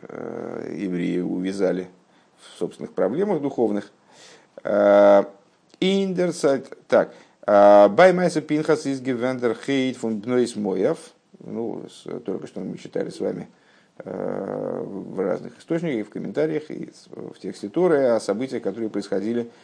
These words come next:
э, в связи, в связи, э, с желанием,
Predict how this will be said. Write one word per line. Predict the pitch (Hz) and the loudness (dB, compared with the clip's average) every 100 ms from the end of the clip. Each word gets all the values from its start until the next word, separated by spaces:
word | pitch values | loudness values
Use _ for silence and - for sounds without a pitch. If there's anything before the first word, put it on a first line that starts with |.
| - _ | -20 _
э, | 95 101 | -2 -2
в | 98 | -2
связи, | 107 104 110 | -4 -2 -2
в | 98 | -4
связи, | - 104 110 120 117 | -4 -6 -2 0 2
э, | 113 107 104 104 - - - - - - - - - | 4 4 2 0 -6 -16 -20 -20 -20 -20 -18 -20 -20
с | - | -16
желанием, | 104 104 107 98 98 98 | -4 2 4 4 -2 -6